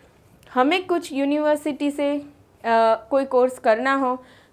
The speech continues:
तो भी हम सारी इन्फॉर्मेशन वहाँ से अवेल कर सकते हैं, ठीक है, वहाँ देख सकते हैं हम। प्लस, अ, ऑनलाइन ट्यूटरिंग भी अवेलेबल होता है जो अभी हम खुद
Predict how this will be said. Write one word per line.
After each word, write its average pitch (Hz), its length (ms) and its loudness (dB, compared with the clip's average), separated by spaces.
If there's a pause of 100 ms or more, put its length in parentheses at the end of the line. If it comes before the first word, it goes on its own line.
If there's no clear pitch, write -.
तो 277 120 6
भी 320 120 0
हम 330 160 2
सारी 294 280 4
इन्फॉर्मेशन 285 600 0
वहाँ 247 220 0
से 254 120 -2
अवेल 240 300 0
कर 226 180 0
सकते 247 520 -2
हैं, 247 300 -4 (280)
ठीक 254 140 -8
है, 285 60 2
वहाँ 254 320 0
देख 226 220 0
सकते 254 360 -2
हैं 247 160 0
हम। 262 320 -4 (160)
प्लस, 294 380 2 (840)
अ, - 20 0
ऑनलाइन 254 640 2
ट्यूटरिंग 254 640 0
भी 262 220 -8
अवेलेबल 214 500 -2
होता 208 380 -2
है 214 420 -4
जो 214 140 0
अभी 220 340 -4
हम 214 240 -2
खुद 214 240 -10